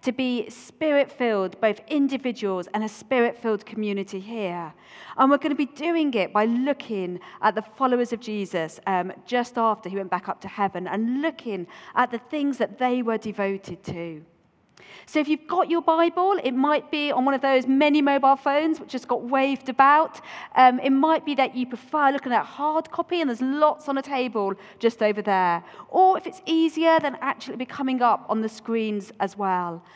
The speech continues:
And we're gonna go to Acts chapter two, and we're gonna start at verse forty-two. And it says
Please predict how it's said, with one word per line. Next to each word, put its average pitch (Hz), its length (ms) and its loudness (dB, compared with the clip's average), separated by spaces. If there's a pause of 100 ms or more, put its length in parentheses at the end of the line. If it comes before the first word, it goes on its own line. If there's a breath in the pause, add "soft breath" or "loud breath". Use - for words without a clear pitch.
(240 loud breath)
And 254 100 2
we're 302 80 6
gonna 320 160 0
go 330 100 0
to 311 120 -2 (120)
Acts - 480 0
chapter - 400 -6
two, 339 600 -4
and 240 140 0
we're 240 60 -4
gonna 240 160 -2
start 254 400 2
at 220 200 -10
verse 247 360 0 (260 loud breath)
forty-two. 240 1080 -4 (1400 loud breath)
And 247 160 2
it 240 120 -4
says 175 640 -6